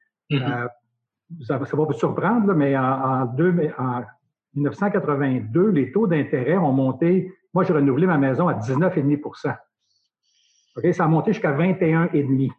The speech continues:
Speaker 2: Alors, euh, il fallait que je parte pour aller aux études. Euh, j'ai regardé quels étaient les programmes qui étaient ouverts. Puis faire un M B A, c'était deux ans. Un M S C, normalement, c'était deux ans. Mais en Saskatchewan, ils prenaient cinq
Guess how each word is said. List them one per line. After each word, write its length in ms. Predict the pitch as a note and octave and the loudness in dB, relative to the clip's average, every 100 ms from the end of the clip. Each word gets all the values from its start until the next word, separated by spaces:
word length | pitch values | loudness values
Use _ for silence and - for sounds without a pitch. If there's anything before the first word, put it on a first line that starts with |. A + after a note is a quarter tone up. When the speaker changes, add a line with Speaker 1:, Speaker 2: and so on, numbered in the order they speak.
| _ _ _ _ _ _ _ _ _ _ _ _ | _ _ _ _ _ _ _ _ _ _ _ _
Speaker 2:
Alors, 400 | C3 B2+ C#3 C#3+ | -4 0 0 2
euh, 240 | C3 B2+ C3 | 0 0 -2
il 60 | |
fallait 180 | C3 D3+ | 0 -2
que 60 | - | 0
je 60 | |
parte 160 | G#3+ G#3+ | -2 -2
pour 100 | E3 | 0
aller 80 | D3+ | 2
aux 100 | C3+ | 2
études. 500 | C#3 - G3+ G#3+ D3+ | 0 0 2 2 2
Euh, 240 | C3+ B2 | 0 0
j'ai 180 | A2 D3 | -2 0
regardé 460 | C3 D3 D3+ D3 G#3+ | 0 2 0 0 2
quels 160 | C#3+ | 2
étaient 160 | D3 F#3+ | 2 2
les 100 | E3+ | 0
programmes 380 | D3 C3 D#3 F3 | 0 0 2 0
qui 60 | |
étaient 120 | D3+ D3 | 0 0
ouverts. 420 | C3 C#3 G#3+ G#3+ | 0 0 0 -2
Puis 100 | C#3+ | -4
faire 180 | - F3+ | -2 0
un 60 | F#3+ | 2
M 240 | D#3+ D#3 | 2 2
B 260 | C#3+ D#3 F#3+ | 2 2 2
A, 40 | |
c'était 180 | F#3 C#3 | 0 0
deux 260 | C#3 B2+ | 2 2
ans. 160 | E3 G#3 | 0 2
Un 120 | D3+ | 2
M 100 | D3+ | 2
S 160 | C#3+ - | 0 0
C, 80 | G3 | 0
normalement, 380 | D#3 C#3 F3 | 2 2 0
c'était 260 | F3 D#3 D3 | 0 0 0
deux 300 | C#3 C3 A#2+ | 0 0 0
ans. 120 | F#3 - _ _ _ _ - | -2 -4 _ _ _ _ 0
Mais 420 | C#3+ G#3 B3+ - - - | 2 2 0 -4 -14 -2
en 140 | F#3+ | -2
Saskatchewan, 760 | G#3+ G3 - E3+ - C3 D3+ A3+ A3 - - - - - - | 0 -2 -2 -4 -2 -2 0 -2 -4 -14 -20 -20 -20 -20 -8
ils 100 | B2+ | -6
prenaient 300 | B2+ C#3+ D3 | 0 0 0
cinq 420 | - G#3+ A3 D#3 | 0 0 2 2